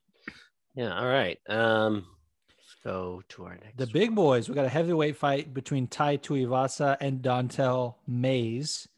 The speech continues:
Speaker 2: And it's pretty simple for me. I'm going with the shoey. With Tai
Speaker 1: Yeah, I, I
Speaker 2: Tuivasa.
Speaker 1: knew you were gonna go with Shui. Um, yeah, mm,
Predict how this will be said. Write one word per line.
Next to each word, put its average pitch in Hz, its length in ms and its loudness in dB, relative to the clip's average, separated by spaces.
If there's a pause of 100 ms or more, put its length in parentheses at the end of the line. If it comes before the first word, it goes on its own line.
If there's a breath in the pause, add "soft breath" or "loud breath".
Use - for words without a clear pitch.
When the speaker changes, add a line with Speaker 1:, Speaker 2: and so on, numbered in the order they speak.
(800 loud breath)
Speaker 2:
And 123 640 0 (480)
it's - 120 -20
pretty 147 300 0
simple 139 360 -4
for 135 160 -4
me. 131 460 0 (800)
I'm 135 120 0
going 131 240 2
with 127 120 -2
the 127 60 -14
shoey. 127 480 -2 (260)
With - 140 -16
Tai 120 160 2
Speaker 1:
Yeah, 110 200 6 (280)
I, 127 80 6
I 139 40 6
Speaker 2:
Tuivasa. 139 40 6
Speaker 1:
knew 156 100 6
you 185 160 8
were 180 80 8
gonna 151 200 4
go 131 120 6
with 120 140 2
Shui. 123 600 -2
Um, 131 500 2 (1120)
yeah, 131 420 4 (260)
mm, 107 400 -6